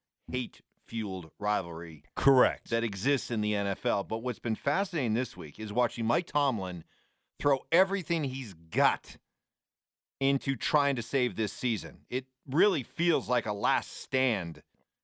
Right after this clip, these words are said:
Speaker 1: type week for the Steelers, doesn't it?
Speaker 2: Yeah, he, he feels like the fish that's trying to save Pittsburgh. I don't remember what that, that movie was all about, but I remember the title. It's like, uh, it's the, the, like, there's certain punchlines I remember, like, "Wrecked him,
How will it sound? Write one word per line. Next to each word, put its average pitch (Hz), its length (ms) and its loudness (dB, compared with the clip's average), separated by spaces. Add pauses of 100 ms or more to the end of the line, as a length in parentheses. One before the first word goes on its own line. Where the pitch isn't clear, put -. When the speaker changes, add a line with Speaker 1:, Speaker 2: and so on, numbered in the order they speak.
(420)
Speaker 1:
type 139 320 0
week 139 240 -2
for 113 140 -6
the 95 80 -4
Steelers, 92 420 -4
doesn't 110 300 -2
it? 143 120 -6 (120)
Speaker 2:
Yeah, 98 320 8
he, 110 280 6
he 101 220 0
feels 131 240 6
like 120 160 2
the 101 80 -6
fish - 320 -2
that's 107 160 -4
trying 127 220 2
to 117 80 0
save 123 240 0
Pittsburgh. - 380 -2 (840)
I 147 60 4
don't 170 160 2
remember 143 400 2
what 104 160 2
that, 107 220 2 (180)
that 104 240 2
movie 113 260 2
was 98 160 0
all 110 180 6
about, 107 320 4
but 98 120 2
I - 20 6
remember 110 380 2
the 90 80 -4
title. 80 440 0 (600)
It's 170 160 2
like, 185 160 6
uh, 175 60 6
it's 156 240 2
the, 151 220 4
the, 151 220 0
like, 156 160 0
there's 175 180 0
certain 247 280 -2
punchlines 95 580 -2
I 80 60 0
remember, 73 400 -4
like, 82 360 0
"Wrecked 359 300 6
him, 160 220 4